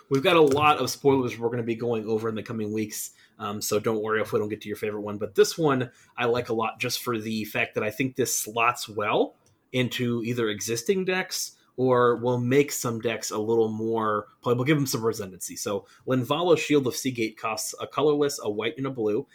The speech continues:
It's a three three flyer. At the beginning of combat on your turn, if you have a full party,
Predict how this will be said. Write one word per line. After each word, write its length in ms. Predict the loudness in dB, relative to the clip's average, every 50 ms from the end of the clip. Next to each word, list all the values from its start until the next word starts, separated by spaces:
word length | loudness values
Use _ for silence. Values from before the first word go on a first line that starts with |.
| -16 _
It's 200 | -10 -8 -6 -6
a 40 | -8
three 280 | -8 -8 -6 -4 -4 -4
three 240 | -4 -2 -2 -2 -2
flyer. 520 | -2 -4 -8 -6 -6 -8 -8 -10 -10 -12 _ _ _ _ _ _ _ -10
At 60 | -8 -6
the 80 | -4
beginning 400 | 0 0 2 4 4 4 4 4
of 140 | 2 2 0
combat 400 | -2 -2 0 0 0 -2 -2 -4
on 100 | -4 -4
your 220 | -4 -4 -4 -4
turn, 260 | -4 -4 -2 -2 -2 -2
if 100 | -4 -8
you 80 | -10 -10 -6
have 140 | -6 -4 -4
a 60 | -6
full 300 | -4 2 4 4 4 2
party, 440 | 2 2 4 4 4 2 0 -4